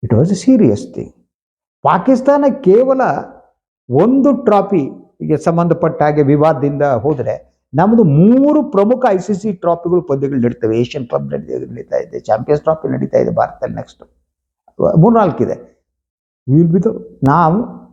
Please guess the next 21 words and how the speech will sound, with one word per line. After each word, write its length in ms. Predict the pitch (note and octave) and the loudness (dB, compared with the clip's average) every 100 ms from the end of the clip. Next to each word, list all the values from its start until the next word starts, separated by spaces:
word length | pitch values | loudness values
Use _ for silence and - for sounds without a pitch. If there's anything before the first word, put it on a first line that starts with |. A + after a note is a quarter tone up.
| _ _ | _ _
ಇದರಿಂದ 340 | C#3 D3 D#3 G3+ | 0 2 2 2
ನಮಗೆ 320 | C#3+ E3 D#3 | 4 4 2
ಅತಿ 280 | - - A#3 | 2 2 2
ಹೆಚ್ಚಿನ 460 | F3 - - G3+ | 2 -2 -2 -2
ಹಾನಿ 380 | E3 A#2 A#2 G#2+ | -2 -6 -6 -6
ಆಗುತ್ತೆ. 540 | G#2+ - - - - _ _ _ _ _ _ _ _ _ _ _ _ _ _ _ - | -10 -14 -20 -20 -20 _ _ _ _ _ _ _ _ _ _ _ _ _ _ _ -4
ಪಾಕಿಸ್ತಾನ 400 | F#3 A#3+ C#4 A#3+ | 0 2 2 2
ಕಳ್ಕೊಳ್ಳೋದು 380 | G#3+ G#3+ A#3 F#3+ | 0 2 2 2
ಏನೂ 200 | F3+ D3+ | 2 0
ಇಲ್ಲ 140 | A#2+ | -4
ಈಗ. 160 | A#2 - - _ _ _ _ _ _ _ - | -6 -10 -18 _ _ _ _ _ _ _ -6
ನಾವು 240 | A2 F#2+ | -4 -4
ಅದಕ್ಕೆ 840 | - - C#3+ G3+ B3+ G3 - - - - _ - | -6 0 2 4 4 2 0 -10 -20 -20 _ -2
ಒಂದು 260 | B3+ D4 C#4 | 0 4 4
ಮಿತಿಯನ್ನ 680 | G3 C4 - D#4+ F4 D#4+ E4+ | 4 2 2 4 4 2 2
ಮೀರಿ 840 | G#3 D3+ F3+ C#4 E4 E4+ D4 A#3 | 2 4 4 4 2 2 2 0
ಬಿಹೇವ್ 460 | D#3+ F#3+ G#3+ G#3+ G3+ | -2 2 2 2 2
ಮಾಡಿ 600 | D#3 B2+ C#3+ - - _ _ _ C3 | -2 -6 -8 -12 -18 _ _ _ 0
ನಾವು 440 | F3 G3 G3 B3+ | 2 2 2 4
ನಮಗೆ 380 | E3+ D3+ D3+ A3+ | 4 4 4 2
ಹೊಡ್ಕೊಂಡ್ವಾ? 960 | C3 A#2+ A#2 G#2 G2+ A#2 - - _ | 2 -2 -2 -6 -2 -4 -4 -10 _